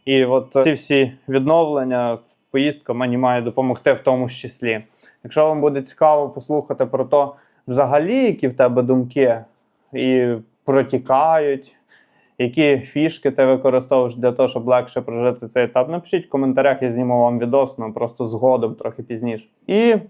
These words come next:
от я вам покажу, як я буду заробляти в реальному часі на цю подорож, яка стане для мене таким переломним моментом. І потім весь мій контент і так далі, він однозначно зміниться.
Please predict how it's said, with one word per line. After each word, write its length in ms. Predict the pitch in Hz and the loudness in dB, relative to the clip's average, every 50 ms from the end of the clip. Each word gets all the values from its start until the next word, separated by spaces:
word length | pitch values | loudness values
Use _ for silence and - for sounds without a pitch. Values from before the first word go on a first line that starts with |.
| _ _ _ _ _ _ _ _ _ _ _ - | _ _ _ _ _ _ _ _ _ _ _ -8
от 140 | 165 156 175 | -4 0 2
я 100 | 180 185 | 2 2
вам 140 | 185 170 | 2 0
покажу, 400 | 165 165 143 165 151 147 175 170 | -2 -2 0 0 2 2 4 4
як 140 | 147 135 143 | 2 2 2
я 80 | 147 139 | 2 2
буду 240 | 135 143 131 135 123 | 2 2 0 0 2
заробляти 720 | 135 143 131 131 123 131 - 143 127 123 123 - 113 113 - _ _ _ _ _ _ - | 2 2 0 0 0 2 2 2 2 2 0 -2 -4 -4 -4 _ _ _ _ _ _ -4
в 60 | 127 | 0
реальному 520 | 127 135 135 131 127 127 127 123 123 123 123 | 2 4 4 4 2 0 -2 -4 -4 -4 -2
часі 440 | 123 135 131 127 120 120 - 127 | 2 4 4 4 4 2 -4 -8
на 140 | 123 123 120 | -6 -6 -6
цю 140 | 123 139 131 | -4 -6 -4
подорож, 640 | - 185 214 226 196 202 175 165 151 - - - _ _ _ _ _ _ _ _ - | 0 2 2 2 2 2 2 2 2 0 -4 -18 _ _ _ _ _ _ _ _ -6
яка 200 | 139 135 143 127 | 0 0 0 2
стане 320 | 127 - 143 135 131 127 | 2 2 2 2 2 0
для 140 | 120 127 127 | 0 2 2
мене 280 | 123 127 123 123 123 117 | 2 2 0 0 -2 -4
таким 280 | - - - 123 117 | -6 -6 -4 -4 -2
переломним 540 | 123 131 131 135 139 139 131 123 123 123 120 | 0 2 2 4 4 4 2 0 0 -2 -2
моментом. 680 | 120 123 123 127 127 127 123 123 117 - 120 117 117 113 _ _ _ _ _ _ _ _ _ | 0 0 0 0 0 0 0 -2 -4 -6 -8 -14 -14 -16 _ _ _ _ _ _ _ _ _
І 220 | - 156 175 180 175 | -2 0 2 2 2
потім 560 | - 160 156 160 151 - 139 131 123 120 120 | 2 2 2 2 2 0 -2 0 0 0 2
весь 240 | 127 143 143 143 139 | 2 2 2 2 0
мій 140 | 131 120 | -2 -2
контент 640 | 123 - 120 117 110 113 131 139 151 156 160 160 165 _ _ _ _ _ _ _ _ _ - | -2 -4 -6 -6 -4 0 0 0 0 0 -4 -6 -12 _ _ _ _ _ _ _ _ _ -12
і 280 | 120 120 123 120 117 113 | -8 -6 -4 -4 -4 -4
так 200 | - 123 113 117 | -4 -6 -4 2
далі, 480 | 123 131 143 151 151 147 151 143 143 143 131 _ _ - | 4 4 6 4 4 2 0 -2 -4 -6 -12 _ _ -4
він 360 | 131 131 135 131 123 120 - - | 0 2 2 2 2 0 0 0
однозначно 760 | 135 135 131 131 131 123 123 131 123 120 120 - - 123 117 | 0 2 4 4 2 2 2 0 0 -2 -2 -6 -6 -6 -4
зміниться. 600 | 117 127 135 143 147 156 160 156 - - 147 | 0 0 0 2 0 -2 -4 -6 -10 -14 -20